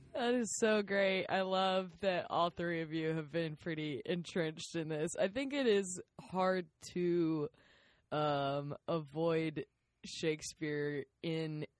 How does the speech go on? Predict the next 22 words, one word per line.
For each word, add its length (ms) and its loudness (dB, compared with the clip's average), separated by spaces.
school 520 -2
in 200 -2
general, 480 0
but 200 -4
especially 680 -2
if 140 -4
you 120 0
already 260 0
have 260 -6
that, 200 -4
like, 300 -6
theater 520 -2
leaning 480 -6
and 180 -6
itch. 440 -4
Uh, 480 -2
I 140 0
s-, 260 -8
similar 600 -2
to, 400 -4
um, 380 -4
Dylan's 540 -4